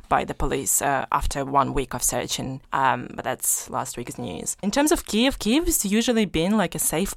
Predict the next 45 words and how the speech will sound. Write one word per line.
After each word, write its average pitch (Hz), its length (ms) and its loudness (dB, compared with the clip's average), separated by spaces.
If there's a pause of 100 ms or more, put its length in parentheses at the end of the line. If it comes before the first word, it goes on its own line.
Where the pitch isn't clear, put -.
place 160 300 0
to 156 100 -6
live 214 260 0
in, 233 300 2 (140)
so 175 360 4
it's, - 220 0 (100)
it's 180 140 -2
strange - 880 2
to 180 220 0
see 180 340 0
these 196 240 0
things 170 300 0
happening 160 420 -2
in 156 80 0
Kyiv 208 380 2
as 175 120 2
well. 160 440 4
But - 160 -2
this 180 200 2
also, 156 520 4
we 180 100 4
had 175 280 2
the, 156 420 2
the 165 100 0 (240)
bridge - 340 2
mining, 156 540 2
uh, 151 400 2 (100)
two - 140 -2
incidents 151 640 -2 (120)
quite - 240 0
recently 151 380 -4
as 143 140 -4
well. 143 180 0
I 147 60 -4
think 147 200 -8
within 127 300 -6 (140)
the 143 80 -6
last 143 240 -6
seven, 139 280 -4
eight - 160 -6
months, 139 340 -4
there - 120 -6
have 156 220 -10
been 135 180 -6
two, 139 400 -8